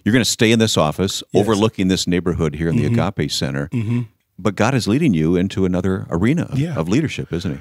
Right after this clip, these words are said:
Speaker 2: Yes. Right now, over the last, um, there's actually been the last two years or so that our ministry under Campus Crusade, Here's Life, has been in a, in a leadership transition. Um, and as a result of that, or a succession plan, and as a result of that, myself and a,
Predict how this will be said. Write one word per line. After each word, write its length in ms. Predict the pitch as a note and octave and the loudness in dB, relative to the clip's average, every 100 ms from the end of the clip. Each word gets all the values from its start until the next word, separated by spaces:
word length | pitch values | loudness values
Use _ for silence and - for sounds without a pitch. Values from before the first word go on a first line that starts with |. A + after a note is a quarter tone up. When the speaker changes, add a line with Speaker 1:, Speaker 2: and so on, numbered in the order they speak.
| - | 0
Speaker 2:
Yes. 340 | D3+ D3+ - | 2 2 4
Right 220 | B2 C3+ C#3 | 4 4 4
now, 380 | C#3+ D3+ D3+ - D3+ | 4 4 2 0 2
over 200 | C3 B2 | 4 4
the 80 | |
last, 500 | B2 C3+ C#3 C3 - D3 | 4 4 4 0 -2 2
um, 520 | B2 A#2+ A#2 A#2 - | 2 4 2 0 -2
there's 180 | - B2 | 0 4
actually 180 | D3 C3+ | 4 4
been 100 | C3 | 2
the 60 | A2+ | 2
last 440 | B2+ B2+ A2+ - | 2 0 0 -2
two 200 | - G3+ | 2 2
years 460 | D3 B2+ A#2 A2 - | 4 6 6 4 0
or 140 | A2+ | -2
so 320 | - A#2+ A2+ | 2 4 4
that 120 | A2 | 2
our 240 | A#2+ B2+ B2+ | 2 4 2
ministry 420 | B2 B2 - A#2+ A#2+ | 2 0 0 0 0
under 280 | G#2+ G#2 - _ _ | 0 -4 -8 _ _
Campus 300 | - B2 - | -2 -2 -2
Crusade, 280 | G#2+ C3 A2+ | -2 0 2
Here's 240 | B2+ G#2 | 0 0
Life, 300 | B2 A#2+ - - _ _ _ | -2 -2 -4 -10 _ _ _
has 140 | - A2 | 0 4
been 160 | B2+ | 6
in 120 | A#2+ A2+ | 4 2
a, 40 | - | 0
in 100 | A2+ | 0
a 40 | |
leadership 400 | A2 B2+ A#2 C3 | 2 2 2 -4
transition. 760 | - A#2 A2 G2 A#2 - - - _ _ _ _ - | -2 -2 0 2 0 0 -10 -14 _ _ _ _ -4
Um, 500 | A2+ G#2+ G#2 G#2 G#2 - | 0 0 0 -2 -4 -6
and 240 | A#2 A2 | -2 -2
as 120 | A2 G2 | -2 -2
a 20 | |
result 400 | G#2 A2 D#3 D3+ | 0 4 4 2
of 100 | A2 | -2
that, 120 | A#2 | 0
or 260 | A#2 A#2+ A#2+ | 0 0 0
a 120 | B2 | -2
succession 520 | - G#2 D#3+ D3+ A#2+ | -6 0 0 2 -2
plan, 320 | - G#2+ F#2+ - - - - | -2 -6 -10 -16 -20 -20 -2
and 80 | A#2+ | 2
as 60 | G#2 | 2
a 40 | |
result 280 | G#2 D3 C#3 | 4 4 4
of 80 | A#2+ | 0
that, 100 | A#2 | 0
myself 500 | A2 A2+ D3+ C#3 B2+ | -2 2 4 4 4
and 120 | |
a, 100 | A2+ | 2